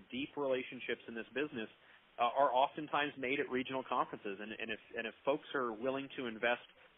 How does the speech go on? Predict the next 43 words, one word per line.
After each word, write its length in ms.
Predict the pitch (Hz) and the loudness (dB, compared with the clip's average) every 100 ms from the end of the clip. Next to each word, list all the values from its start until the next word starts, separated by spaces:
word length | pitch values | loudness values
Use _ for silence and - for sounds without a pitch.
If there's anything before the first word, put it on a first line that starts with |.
| _ | _
uh, 240 | 110 110 107 | 2 2 4
all 160 | 127 139 | 4 4
their 200 | 143 131 - | 2 -2 0
time 360 | 139 135 135 | 0 0 -2
in, 400 | 113 123 117 113 | -6 -4 -4 -2
um, 360 | 107 104 104 98 - | -4 -4 -6 -14 -14
in 80 | 131 123 | -12 -2
trying 160 | 139 | -2
to 80 | 135 | -2
prepare 320 | - - 135 | -8 2 2
themselves 440 | 131 123 127 120 - - - _ | 2 0 2 2 -2 -16 -20 _
for, 460 | 135 123 113 110 - | 0 4 4 2 -2
you 120 | 135 113 | -8 -6
know, 160 | 110 - | -4 -4
just 120 | 127 - | -6 0
their 160 | 113 - | 0 0
future 320 | 156 165 - 143 | -6 -4 0 0
in 80 | 123 | -2
this 120 | 120 - | -6 -8
career 340 | - 131 135 131 | -4 -2 0 0
and 80 | 120 | -2
in 80 | |
this 120 | 117 107 | -6 -4
industry, 520 | 139 185 - 113 110 107 - - - | -4 -6 -6 -4 -4 -6 -14 -20 -4
um, 320 | 113 117 117 | 2 4 4
they 160 | 113 139 | 2 2
need 160 | 139 135 | 0 -4
to 40 | 135 - | -10 2
start 240 | 135 123 | 4 4
looking 320 | 123 - 135 131 | 0 -4 -6 -6
at 80 | |
these 160 | 139 127 | -6 0
opportunities 640 | 113 113 127 131 123 123 113 | 2 2 -2 -4 -2 -4 -6
and 80 | 120 - | -8 -2
saying, 240 | 117 98 | -2 -2
"This 80 | 110 127 | -6 -4
is, 80 | 107 104 | -10 -8
this 160 | 113 - | -8 -6
is 80 | 113 - | -10 -2
definitely 400 | 117 - 120 117 | -2 0 -6 -6
where 240 | 113 113 113 | -2 0 0
I'm 160 | 117 | -2
going 240 | 110 110 | -8 -8